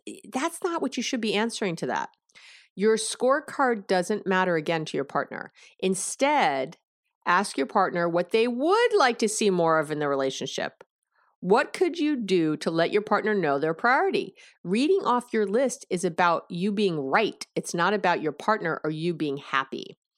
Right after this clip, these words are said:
And I talk a lot about this whole correct or effective thing,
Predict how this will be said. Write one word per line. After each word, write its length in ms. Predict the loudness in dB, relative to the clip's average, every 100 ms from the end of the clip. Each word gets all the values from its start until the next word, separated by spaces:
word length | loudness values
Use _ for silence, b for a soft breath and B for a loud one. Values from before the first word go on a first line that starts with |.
| B B B
And 180 | -2 0
I 120 | -2
talk 320 | 0 0 0
a 60 | 0
lot 560 | -2 2 4 4 2 0
about 460 | -2 2 2 2 -2 _ -8
this 260 | -6 -4
whole 280 | -2 0 0
correct 440 | -4 -2 -2 -2
or 80 | -4
effective 440 | -2 -4 -4 -6 -4
thing, 380 | -4 -2 -4